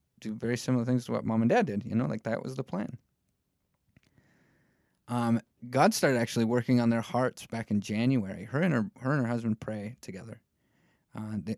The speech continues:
and they sit in quiet prayer together. Like, they just sit and listen to the Lord. They do things like adoration together, and they, then they talk about, wow, the movements of the Spirit in them, I think.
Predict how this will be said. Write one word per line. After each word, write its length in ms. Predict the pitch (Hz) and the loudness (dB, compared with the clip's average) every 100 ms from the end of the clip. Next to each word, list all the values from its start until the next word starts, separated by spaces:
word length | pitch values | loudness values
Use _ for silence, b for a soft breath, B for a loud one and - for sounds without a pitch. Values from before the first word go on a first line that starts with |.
| - | 0
and 160 | 113 | 2
they 60 | 113 | 2
sit 240 | - 131 | 0 -4
in 60 | 110 | -4
quiet 360 | - 110 110 - | -4 -4 -4 -8
prayer 180 | 95 | -10
together. 420 | 95 - 117 117 - - | -10 -12 -14 -16 -18 -16
Like, 180 | 117 - | -16 -12
they 80 | |
just 220 | 107 117 - | -10 -10 -8
sit 180 | 113 | -6
and 100 | - | -4
listen 260 | 101 - 104 | -4 -4 -4
to 40 | 107 | -4
the 120 | 120 | -8
Lord. 260 | 92 - | -10 -10
They 120 | - 98 - - - - | -12 -12 -16 -20 -20 -16
do 100 | 113 | -14
things 220 | - 113 | -2 -2
like 120 | 101 | -2
adoration 500 | 98 95 95 92 - | -6 -10 -10 -8 -6
together, 320 | 98 - 50 50 | -6 -8 -14 -12
and 100 | - | -12
they, 120 | - - _ _ _ | -14 -18 _ _ _
then 100 | 107 | 2
they 80 | 107 | 2
talk 240 | - 104 | -2 -8
about, 220 | 101 92 | -8 -8
wow, 180 | - - - | -10 -16 -6
the 100 | 104 | 2
movements 360 | 110 101 101 | 2 2 -2
of 40 | 90 | -6
the 60 | |
Spirit 400 | - - 107 98 | -14 -10 -8 -6
in 100 | 92 | -8
them, 160 | 95 - | -8 -10
I 40 | - | -14
think. 280 | - - | -16 -18